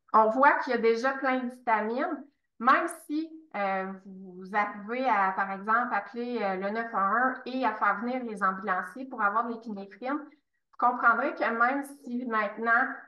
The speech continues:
on vient bloquer le canon, vous avez déjà de l'épinéphrine partout en circulation.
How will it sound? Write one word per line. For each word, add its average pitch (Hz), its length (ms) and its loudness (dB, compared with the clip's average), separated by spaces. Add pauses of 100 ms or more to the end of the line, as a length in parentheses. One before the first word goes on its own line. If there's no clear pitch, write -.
(140)
on 208 160 2
vient 247 260 -2
bloquer 240 420 -4
le 247 160 -12
canon, 214 500 2
vous 233 140 -8
avez 220 240 -2
déjà 214 380 -6
de 240 60 -8
l'épinéphrine 220 800 -4 (100)
partout 226 480 4
en 220 180 4
circulation. 202 760 -2